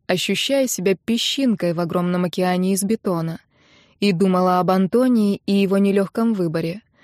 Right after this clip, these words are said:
Музыка была его светом, дыханием, кровью, струилась в его венах, играла под кожей, эхом отдавалась в костях. Музыка была созвучна с его душой, в каждой октаве.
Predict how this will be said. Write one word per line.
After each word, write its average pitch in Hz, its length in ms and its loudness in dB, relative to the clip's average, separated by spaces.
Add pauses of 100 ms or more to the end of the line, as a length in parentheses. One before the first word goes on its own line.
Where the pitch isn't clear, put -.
(400)
Музыка 254 500 2
была 214 280 4
его 220 180 2
светом, 185 760 -4 (220)
дыханием, 185 1000 0
кровью, 190 680 0 (360)
струилась 226 720 2
в - 60 -6
его 180 240 2
венах, 208 520 0
играла 180 380 2
под 180 240 -4
кожей, 214 560 0 (300)
эхом 220 360 2
отдавалась 196 580 2
в - 100 -18
костях. 180 640 -4 (680)
Музыка 233 520 4
была 202 240 4
созвучна 208 600 0
с - 100 -2
его 208 240 2
душой, 185 680 -4
в - 140 -18
каждой 202 380 2
октаве. 185 580 -4